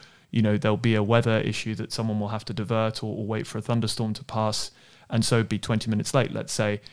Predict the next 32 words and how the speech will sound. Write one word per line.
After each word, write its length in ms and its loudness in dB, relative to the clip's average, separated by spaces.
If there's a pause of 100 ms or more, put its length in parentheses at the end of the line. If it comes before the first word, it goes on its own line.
(300)
um, 340 2
at 140 0
which 220 -2
point, 300 2 (120)
if 240 0
you 100 4
have 160 0
tanker 300 2
support, 420 0
that's 220 -6
not 100 -2
a 20 -4
huge 300 -4
issue. 320 -4 (460)
Um, 560 2
you'll 240 0 (420)
basically 400 -2
top 280 0
everything 360 0
off, 380 -2 (100)
um, 500 2
in 120 4
the 40 4
strike 280 2
package 340 0
in 80 4
the 80 4
hold 320 4
and 120 4
then 220 4
push 300 -2
in, 260 0